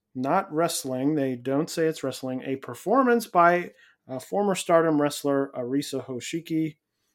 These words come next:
So that should be, um, a fun show. And then Wave, as I mentioned, Nagisa Nozaki, the number one contender for the Wave, Regina DeWave title. She will get that opportunity against Sakura Hirota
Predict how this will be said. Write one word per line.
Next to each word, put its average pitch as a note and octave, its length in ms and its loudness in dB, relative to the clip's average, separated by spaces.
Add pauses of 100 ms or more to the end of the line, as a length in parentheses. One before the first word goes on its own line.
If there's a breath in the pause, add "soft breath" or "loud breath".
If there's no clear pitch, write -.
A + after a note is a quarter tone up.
(160)
So C3+ 240 -2
that D3 320 -2
should C3+ 200 -6
be, C3 480 0 (640)
um, A#2 320 -12
a A#2+ 60 -14
fun C#3 360 -2
show. C3+ 500 0
And C#3 160 2
then C#3+ 160 2
Wave, G3+ 340 6
as D#3+ 100 4
I D#3 120 6
mentioned, E3+ 580 4 (180)
Nagisa D#3 540 4
Nozaki, D3 840 6
the C3 440 0
number D#3 420 4
one D3 520 2 (500)
contender F3 800 2 (320)
for C#3 240 0
the C3 160 2
Wave, C#3+ 560 6
Regina C#3+ 340 4
DeWave C3+ 460 2
title. D#3+ 540 4 (100)
She - 340 -4
will D#3+ 200 4
get D3 340 0
that C#3+ 180 2
opportunity C3+ 840 0
against C3 400 -6
Sakura C3 380 -4
Hirota A#2+ 460 -6